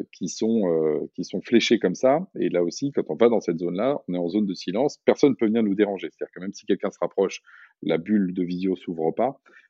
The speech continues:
euh, on est en mode, euh, tranquille, quoi. Euh, et puis, je rappelle que les gens peuvent aussi, euh, sortir de, de Genspot Land et, euh, et du coup, ils ne sont pas là du tout. Nous, on a choisi, et je pense que c'est, euh, un choix ratio-, enfin, plutôt, euh, une bonne, une bonne chose,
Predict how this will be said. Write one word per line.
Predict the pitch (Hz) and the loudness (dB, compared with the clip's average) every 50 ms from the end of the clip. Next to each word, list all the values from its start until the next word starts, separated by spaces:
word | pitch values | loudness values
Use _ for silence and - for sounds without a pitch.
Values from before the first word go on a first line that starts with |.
| _ - | _ -6
euh, | - 90 90 90 87 90 95 95 | -4 -2 0 0 0 0 -2 -4
on | 92 85 87 90 | -6 -6 -4 -2
est | 92 101 | -2 -2
en | 95 90 85 | -2 -2 0
mode, | 87 98 110 123 113 107 | 2 4 4 4 4 4
euh, | 92 85 85 85 82 | 2 2 2 0 -2
tranquille, | - - 120 110 - - 101 85 85 | -2 -2 -2 -2 0 -2 -2 -4 -2
quoi. | - - 80 - _ _ _ _ _ _ - | -6 -10 -10 -10 _ _ _ _ _ _ -8
Euh, | - 82 76 76 78 - - | -4 -2 -2 -2 -2 -2 -4
et | - | -6
puis, | - - 107 92 | -4 -2 -2 -2
je | 80 | -2
rappelle | 71 - - 123 160 156 - | -4 2 4 4 4 4 2
que | - | -2
les | 76 73 | -4 -2
gens | - 123 131 | -2 -2 -2
peuvent | - - 87 80 | 0 -2 -2 -2
aussi, | 78 73 - - - 123 | -2 -4 -4 -2 0 0
euh, | 110 87 - - - - 90 - - | 2 2 2 0 0 0 -2 -2 -4
sortir | - - 107 - - - - 110 85 | -2 -2 -2 -2 0 2 2 2 2
de, | 85 85 82 - - - - _ - | 2 -2 -4 -4 -6 -8 -10 _ -12
de | - - - | -12 -10 -6
Genspot | 87 80 71 65 - 78 - - | -4 -6 -6 -4 -6 -6 -2 0
Land | 135 156 135 101 | 0 0 0 0
et, | 82 78 78 80 | -2 -2 -4 -4
euh, | - - - - - - - | -4 -6 -6 -8 -8 -8 -6
et | - - - | -6 -6 -6
du | 78 80 78 | -8 -8 -8
coup, | - - 151 | -2 0 2
ils | 139 104 | 2 2
ne | 85 - | -2 -6
sont | - - 85 - | -10 -12 -4 0
pas | - 104 104 | 2 2 2
là | 101 95 90 82 | 2 0 -2 -4
du | 78 92 120 | -6 -8 -10
tout. | - - 113 - _ _ _ - - _ _ _ _ 98 | -8 -6 -8 -8 _ _ _ -20 -20 _ _ _ _ 0
Nous, | 107 120 | 4 4
on | 127 120 | 6 6
a | 110 101 | 6 4
choisi, | - - 110 101 95 92 107 117 113 101 92 87 | 4 4 2 2 2 2 2 2 2 4 2 2
et | 85 | 0
je | - - | -2 -4
pense | 95 92 - | -6 -6 -4
que | - 95 | -6 -8
c'est, | 95 - 95 85 80 78 | -6 -4 -4 -4 -2 -4
euh, | 78 76 76 78 82 82 80 - - _ _ _ _ _ _ _ _ _ - - _ _ _ - | -4 -6 -8 -10 -12 -14 -16 -18 -20 _ _ _ _ _ _ _ _ _ -20 -20 _ _ _ -12
un | 76 69 | -12 -12
choix | - - - 98 87 82 76 67 | -12 -8 -6 -4 -2 -2 0 -2
ratio-, | 71 73 - - - 90 85 78 73 - | -2 -4 -4 -6 -8 -6 -6 -8 -8 -10
enfin, | - 64 - - - - - _ | -10 -12 -12 -12 -16 -20 -20 _
plutôt, | _ - 98 - 98 87 82 80 | _ -20 -8 -4 -2 -2 -2 -2
euh, | 78 80 82 85 82 82 82 80 | -2 -4 -6 -6 -8 -10 -10 -12
une | 82 80 78 | -12 -12 -8
bonne, | 80 82 85 85 | -8 -6 -6 -6
une | 82 82 71 78 | -8 -10 -8 -8
bonne | 78 85 80 | -8 -8 -4
chose, | - - 135 151 147 | 2 4 4 4 4